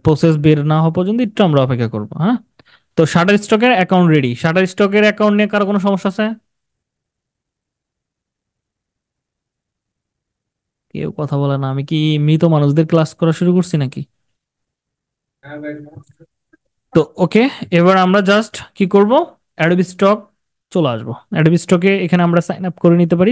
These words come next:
Speaker 1: সাইন আপ প্রথমে। তো আমরা এখান থেকে একটা মেইল অ্যাড্রেস দিব, মেইল অ্যাড্রেস তো এটাই,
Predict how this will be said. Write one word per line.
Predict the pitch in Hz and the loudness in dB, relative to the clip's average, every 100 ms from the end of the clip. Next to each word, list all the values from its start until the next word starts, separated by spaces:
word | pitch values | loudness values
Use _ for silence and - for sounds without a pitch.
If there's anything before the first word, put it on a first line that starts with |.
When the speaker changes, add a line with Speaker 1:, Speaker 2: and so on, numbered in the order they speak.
| 247 | 0
Speaker 1:
সাইন | 156 143 214 | 0 0 -2
আপ | 254 _ _ - | -6 _ _ -8
প্রথমে। | 139 147 214 - _ _ _ _ _ _ _ _ _ _ _ _ _ _ _ _ _ _ _ - | -4 -4 -4 -8 _ _ _ _ _ _ _ _ _ _ _ _ _ _ _ _ _ _ _ -4
তো | 143 139 - - | -2 -4 -8 -10
আমরা | 143 143 143 139 - 147 | -8 -4 -2 -2 -4 -6
এখান | 147 147 147 | -2 0 0
থেকে | 156 190 | -2 -2
একটা | - 147 | 0 0
মেইল | 135 127 | 2 2
অ্যাড্রেস | 131 147 147 151 | 2 2 2 2
দিব, | 165 277 320 160 | 0 -2 -2 -2
মেইল | 139 135 | 0 0
অ্যাড্রেস | 131 131 - | 0 -2 0
তো | 131 127 - 135 | 0 -2 -4 0
এটাই, | 143 | 0